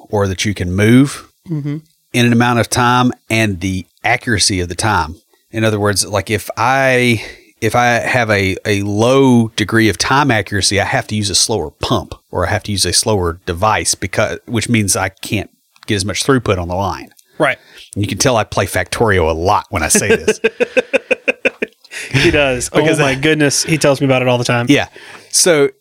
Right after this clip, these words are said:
Speaker 1: but you have to, you kinda have to deal with that. Well, as you get where you can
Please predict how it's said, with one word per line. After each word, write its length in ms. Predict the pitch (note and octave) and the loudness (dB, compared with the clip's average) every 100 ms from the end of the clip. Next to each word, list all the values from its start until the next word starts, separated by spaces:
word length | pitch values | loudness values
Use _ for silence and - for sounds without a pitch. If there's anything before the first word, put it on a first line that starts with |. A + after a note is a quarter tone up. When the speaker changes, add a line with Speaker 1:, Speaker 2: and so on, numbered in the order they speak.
| _ C3+ | _ -8
Speaker 1:
but 420 | D3 C#3+ C3+ D3+ D#3+ | -6 -6 -2 0 4
you 120 | E3 | 2
have 120 | G3+ | 2
to, 100 | D3+ | 0
you 120 | C#3+ | 0
kinda 200 | C#3 E3 | 2 2
have 120 | C#3 C3 | 2 2
to 80 | A2+ | 2
deal 180 | F#3+ | 2
with 100 | F#3 | 2
that. 120 | G2+ G#2 | 2 2
Well, 140 | A2 | 2
as 220 | C#3 D#3 | 2 2
you 80 | C#3+ | 0
get 320 | A#2+ C#3 C3+ A#2 | 2 2 2 2
where 420 | B2+ A#2+ A#2 A2+ | 4 6 6 2
you 360 | - A#2 C3 A#2+ | 0 4 4 4
can 760 | - C3 A#2+ A2 G2+ G2 | 0 0 2 4 2 2